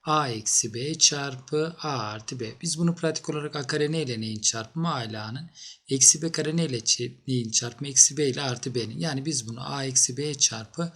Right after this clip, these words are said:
A artı B diye yazabiliriz. Buradan neyi kullanacağız? Şimdi trigonometrinin en önemli kurallarından biri ne?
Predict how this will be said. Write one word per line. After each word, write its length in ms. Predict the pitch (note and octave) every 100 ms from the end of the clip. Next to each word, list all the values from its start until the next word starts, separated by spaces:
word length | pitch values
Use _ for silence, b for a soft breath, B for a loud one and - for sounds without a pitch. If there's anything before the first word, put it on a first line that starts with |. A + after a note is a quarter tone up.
| B B B -
A 80 | D#3+
artı 460 | B2+ A2+ A2 C#3
B 220 | C#3 C#3 B2+
diye 160 | A#2
yazabiliriz. 560 | C3 B2 A#2+ G2+ G2+ -
Buradan 320 | E3 F3 F#3 F3
neyi 220 | E3+ D#3+
kullanacağız? 720 | B2+ G#2+ G#2+ G#2+ A2 G#2 - B B
Şimdi 280 | - F3+ B2+
trigonometrinin 640 | D#3 D#3+ D#3+ E3+ E3 D#3
en 80 | D#3+
önemli 380 | E3 D#3 D3+ C#3+
kurallarından 720 | C3+ D3 C#3 C#3+ C#3 C#3 C#3
biri 220 | D3 D3
ne? 200 | B2 E3+